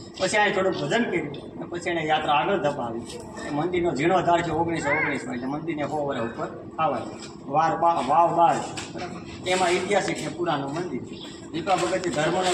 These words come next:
ધાર બે લીટીમાં દીધો છે. "દીપા પાપ ન કીજે તો પુણ્ય કિયા સો બાર, દીપા પાપ ન કીજે તો પુણ્ય કિયા સો બાર, કિસી કા કછુ ન લીજે તો દાન દિયા વખત હજાર." આવો ટૂંકો ઇતિહાસ છે. આ કોઈ પિક્ચરે બની ગયેલું છે ભગત,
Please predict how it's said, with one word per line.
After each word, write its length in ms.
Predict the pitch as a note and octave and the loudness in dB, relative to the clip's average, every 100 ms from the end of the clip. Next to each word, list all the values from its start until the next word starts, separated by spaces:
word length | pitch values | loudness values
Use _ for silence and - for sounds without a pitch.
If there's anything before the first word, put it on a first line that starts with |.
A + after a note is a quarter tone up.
| E3+ | 2
ધાર 160 | E3+ | 0
બે 200 | D#3 F3 | 2 2
લીટીમાં 420 | G3 F3+ E3+ D#3 | 2 0 -2 -2
દીધો 260 | D3+ C3+ C#3 | -4 -6 -6
છે. 140 | C#3 | -8
"દીપા 500 | C3 - E3 - G3 | -10 -6 -4 2 2
પાપ 420 | G3 F3+ F#3 F3+ F#3 | 4 2 2 0 -4
ન 40 | |
કીજે 320 | F3+ F3 F3+ | -2 -2 0
તો 160 | - F3 - | -2 -4 -4
પુણ્ય 260 | F3+ F3+ | -4 -4
કિયા 320 | E3+ E3 E3+ D3+ | -2 0 2 2
સો 240 | F#3 F#3+ | 2 2
બાર, 240 | D3 A#2+ A2 - - - | 4 0 -2 -8 -14 -10
દીપા 420 | D3 - F4+ F#4 - - - - - | -8 -2 0 2 0 -6 -12 -12 0
પાપ 400 | E3+ G#3+ G#3 G3 | 2 2 2 -2
ન 40 | |
કીજે 340 | F#3 F3+ F3 F3 | 0 0 0 -2
તો 160 | F#3 | -2
પુણ્ય 340 | E3+ F#3 F#3+ F3+ | -4 -4 -2 -2
કિયા 260 | E3+ E3+ | 2 2
સો 260 | D#3+ G3 G#3 | 2 2 2
બાર, 240 | F3 D#3 D3+ | 4 2 0
કિસી 240 | F3 A#3 | -4 -4
કા 160 | G#3+ G3+ | 0 2
કછુ 340 | F#3 F#3 F#3 | 2 -2 -2
ન 140 | F#3+ G3+ | 0 2
લીજે 340 | F3 E3 D#3+ | 2 2 0
તો 200 | D#3 D3 | -6 -6
દાન 360 | C#3 D#3+ F3+ D#3 | 0 2 2 0
દિયા 200 | D3+ D3+ | 0 -2
વખત 400 | D3 C#3+ D3+ D3+ | -2 -4 -4 -4
હજાર." 260 | D3 C#3+ A#2 - - - - - - - - - E3+ F3+ | 0 2 0 -4 -10 -12 -12 -12 -12 -12 -12 -10 -8 -4
આવો 260 | E3 F3 | -4 -2
ટૂંકો 400 | E3+ F3 F3 E3 | -4 -2 -4 -4
ઇતિહાસ 360 | D#3 D#3+ E3+ B2 | -4 -4 -2 -2
છે. 380 | - - - F#3 | -4 -12 -8 -2
આ 160 | E3+ | 0
કોઈ 200 | E3 F3+ | 0 0
પિક્ચરે 420 | F3 G3 - A3 G#3 | -2 -4 -2 0 2
બની 220 | F#3+ F3+ | 2 4
ગયેલું 200 | F3 E3 | 4 2
છે 100 | D3+ | 0
ભગત, 300 | C3+ C#3 | -4 -4